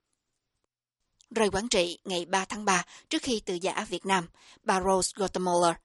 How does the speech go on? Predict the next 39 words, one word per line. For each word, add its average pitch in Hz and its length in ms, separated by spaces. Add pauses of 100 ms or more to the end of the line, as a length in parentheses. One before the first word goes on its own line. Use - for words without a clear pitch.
(280)
sẽ - 200
bay 208 120
ra 185 200
Hà 180 160
Nội. 170 260 (720)
Các 359 140
cuộc 254 120
họp - 260
với 254 100
giới 277 180
chức - 240
tại 175 100
thủ - 160
đô 196 360
bao 202 180
gồm 170 220 (280)
thảo 190 160
luận 175 300
về 170 120
băng 190 220
giao 185 140
song 190 200
phương, 190 220 (360)
các 339 180
lo 240 160
ngại 170 180
về 175 240
an 190 220
ninh 185 180
khu 196 120
vực, 170 200 (180)
hợp - 240
tác 240 220
an 190 160
ninh, 190 140 (240)
an 190 180
ninh 180 180
hàng 175 200
hải 208 180